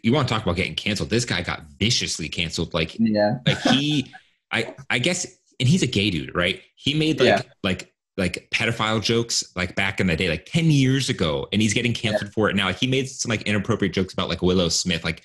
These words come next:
Speaker 1: jerking off to, like, the poster at a movie, like, "Oh, Willow." Like,
Speaker 2: Yeah.
Speaker 1: I didn't see the whole clip, right?
Speaker 2: <laughs>
Speaker 1: But, like,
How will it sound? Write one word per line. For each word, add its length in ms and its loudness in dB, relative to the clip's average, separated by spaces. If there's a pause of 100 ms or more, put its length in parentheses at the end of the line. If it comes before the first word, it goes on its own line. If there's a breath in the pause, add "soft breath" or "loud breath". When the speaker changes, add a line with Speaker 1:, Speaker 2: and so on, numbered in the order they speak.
(200 soft breath)
Speaker 1:
jerking 320 0
off 160 0
to, 80 0
like, 140 2
the 80 -4
poster 340 0
at 80 2
a 60 2
movie, 280 2
like, 220 0
"Oh, 240 2
Willow." 240 2
Like, 120 4
Speaker 2:
Yeah. 100 0
Speaker 1:
I 20 2
didn't 200 2
see 100 2
the 80 2
whole 140 -2
clip, 280 2
right? 300 4
Speaker 2:
<laughs> 420 -14
Speaker 1:
But, 80 0
like, 320 -2